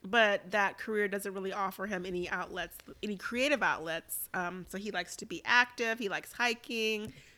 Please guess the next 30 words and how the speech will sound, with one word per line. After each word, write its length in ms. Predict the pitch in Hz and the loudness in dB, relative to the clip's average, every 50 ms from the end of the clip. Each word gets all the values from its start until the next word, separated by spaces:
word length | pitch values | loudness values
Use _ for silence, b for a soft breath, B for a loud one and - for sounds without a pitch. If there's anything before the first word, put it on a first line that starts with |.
| B B _ | B B _
biking, 800 | - 240 226 233 233 226 - - 220 214 208 202 202 196 196 196 | 4 6 6 6 4 2 -4 -6 -4 -2 -2 0 -2 -4 -6 -6
swimming. 920 | - - - 226 226 220 220 214 214 208 208 208 202 202 196 196 196 208 - _ _ _ _ _ _ _ _ _ _ - - _ _ | -8 -8 -4 0 0 0 2 0 0 0 0 0 -2 -2 -4 -6 -6 -10 -12 _ _ _ _ _ _ _ _ _ _ -12 -12 _ _
Um, 240 | - 220 214 208 220 | 6 8 8 8 6
he's 140 | 233 240 220 | 2 0 0
also 280 | - 226 233 233 - 208 | 2 2 2 2 -2 -4
super 380 | - - - 233 - 247 254 247 | -4 -4 -6 -4 -2 -2 -2 -2
frugal 500 | - - - 208 202 190 202 202 202 196 | -4 -4 -4 -2 -2 0 0 -2 -2 -4
because 280 | 233 - - 196 277 | -6 -6 -8 -8 -6
of 100 | 202 190 | -6 -8
his 140 | 196 180 - | -8 -10 -10
parents 420 | - 240 202 196 196 202 196 - | -6 -4 -2 -2 -2 -2 -4 -6
and 80 | 277 302 | -8 -8
the 40 | 180 | -6
lifestyle 420 | 180 180 185 190 - - 190 185 | -4 -4 -4 -4 -6 -8 -10 -10
that 100 | 180 185 - | -10 -10 -12
they 120 | 190 185 | -12 -12
lived. 560 | 208 311 190 185 185 185 185 185 - - - B B B B B B B B _ | -8 -6 -6 -4 -4 -4 -6 -8 -12 -18 -18 B B B B B B B B _
Um, 280 | - 196 196 190 190 185 - | -4 -2 -2 -2 -2 0 2
I 100 | 226 285 | 2 2
think 180 | - 403 440 | 2 2 2
they 80 | - 381 | 4 4
actually 300 | 320 302 302 - - 208 202 - | 4 4 4 2 0 -2 -2 0
are 380 | 190 202 202 196 185 165 156 131 - | 2 4 6 6 6 4 2 0 -4
together. 360 | - 160 - 185 160 160 160 | -6 -6 -2 -2 -2 -2 -2
I 80 | 156 196 | -2 -4
think 160 | 220 262 254 | -4 -6 -6
his 120 | 262 233 - | -6 -8 -4
parents 320 | - 214 196 190 190 - | -2 -2 -2 -2 -2 -6
are 40 | 180 | -10
s-, 160 | - - | -10 -12